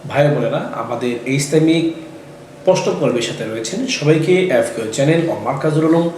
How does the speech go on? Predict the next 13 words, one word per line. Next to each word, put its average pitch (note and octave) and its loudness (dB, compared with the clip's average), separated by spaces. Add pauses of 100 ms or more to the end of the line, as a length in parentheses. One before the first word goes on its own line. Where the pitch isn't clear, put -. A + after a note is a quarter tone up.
(380)
ফতোয়া C#3+ 0
সেন্টার, F3+ 4
জয়নগর, A#2 2
হেমাদপুর, A2+ -6
সাভার, A#2 -4
ঢাকার A#2+ -2 (140)
পক্ষ - -4
থেকে C3+ -2
জানাচ্ছি A2 -6 (600)
অসংখ্য C#3+ 2
শুকরিয়া। - -6 (2250)
শাহিন C#3+ 2
আলম B2+ 4